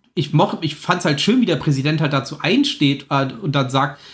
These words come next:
dass die Leute auf der Brücke, das sind meine Leute und nicht ihre Leute und sie haben da überhaupt nichts zu sagen. Und dann dieser, dieser kurze Dialog am Ende, wo der dann, wo dann hier Snyder meinte, ähm, "Mister President, I officially warn you."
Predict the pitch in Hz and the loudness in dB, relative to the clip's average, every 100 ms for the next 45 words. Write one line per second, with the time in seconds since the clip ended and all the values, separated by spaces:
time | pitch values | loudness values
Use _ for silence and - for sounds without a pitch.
0 | - - 143 143 135 139 185 165 143 151 | -20 -2 0 2 4 4 4 2 2 0
1 | 143 180 170 139 139 120 139 196 185 120 | 2 2 4 2 2 2 4 4 4 4
2 | 117 120 127 120 175 202 196 135 117 120 | 2 0 0 0 0 0 2 2 2 0
3 | 170 147 131 143 147 135 120 190 - 123 | 0 0 2 2 2 0 0 -2 0 -4
4 | - - 110 107 107 120 165 - _ _ | -4 -6 -4 -2 -2 -2 -6 -10 _ _
5 | _ _ _ 151 143 139 135 135 143 147 | _ _ _ 2 4 2 2 0 2 0
6 | 143 147 135 170 160 147 139 143 127 151 | 0 -2 0 0 0 0 2 2 4 2
7 | 220 147 131 135 131 131 127 123 123 123 | 2 0 0 0 0 0 0 -2 -4 -6
8 | - _ _ 139 139 131 139 143 139 135 | -12 _ _ 0 2 4 2 2 0 0
9 | 160 165 143 135 147 143 139 139 131 131 | 2 2 2 4 2 2 0 2 0 0
10 | 143 151 147 151 156 156 160 139 135 131 | 0 0 2 2 0 0 0 0 2 2
11 | 135 135 151 147 196 185 156 123 131 185 | 0 -2 -4 -2 -2 0 2 2 2 2
12 | 190 151 196 | 4 4 2